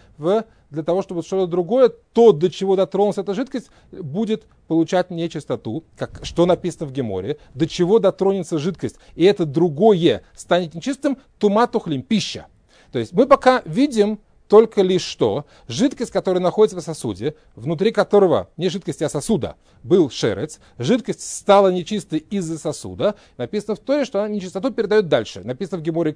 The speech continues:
кому, ком-, какому объекту она может передать нечистоту? Жи-, дру-, пище, другой пище.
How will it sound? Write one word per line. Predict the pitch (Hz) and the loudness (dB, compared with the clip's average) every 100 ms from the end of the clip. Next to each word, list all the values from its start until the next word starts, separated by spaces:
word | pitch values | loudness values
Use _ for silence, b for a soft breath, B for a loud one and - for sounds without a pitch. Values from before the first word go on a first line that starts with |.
| _ | _
кому, | 190 202 214 254 156 - _ _ _ | 2 4 4 4 2 -2 _ _ _
ком-, | 156 160 | 0 0
какому | - 147 214 226 | -4 0 2 4
объекту | 190 147 208 208 127 98 b b | 2 2 2 0 -2 -8 b b
она | 156 170 | -2 0
может | 175 190 175 | 2 2 0
передать | 175 165 185 | -2 0 0
нечистоту? | 175 151 143 139 - 247 320 - _ _ - | -2 -10 -2 -2 4 4 4 0 _ _ -8
Жи-, | 135 240 | -4 -4
дру-, | 139 202 226 - 160 - - | -2 -2 -2 -6 -14 -6 2
пище, | 285 - - 113 | 2 2 -4 0
другой | 165 185 277 | 2 4 4
пище. | - 226 - - 82 | 2 -2 -4 -8 -14